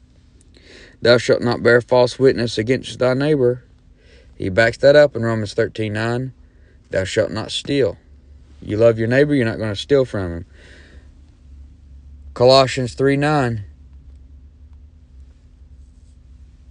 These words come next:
He says, "Lie not one to another, seeing that ye have put off the old man with his deeds." So he backs it up again right there. And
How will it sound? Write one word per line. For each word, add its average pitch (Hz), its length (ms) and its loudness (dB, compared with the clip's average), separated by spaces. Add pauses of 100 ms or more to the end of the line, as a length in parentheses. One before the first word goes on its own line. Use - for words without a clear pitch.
(560)
He 113 180 -4
says, 107 300 0
"Lie 120 300 2
not 135 300 -2
one 120 220 -2
to 113 180 -2
another, 110 480 -2 (460)
seeing 120 300 -2
that 113 140 -4
ye 101 100 -4
have 107 160 0
put 123 100 4
off 117 180 2
the 123 120 -2
old 123 160 4
man 127 200 -2
with 117 140 -4
his 120 140 -6
deeds." 135 540 0 (360)
So - 140 -6
he 107 80 -2
backs 110 340 -2
it 123 80 2
up 123 140 0
again 127 240 0
right 127 180 -2
there. 117 340 -2 (4000)
And 104 360 -4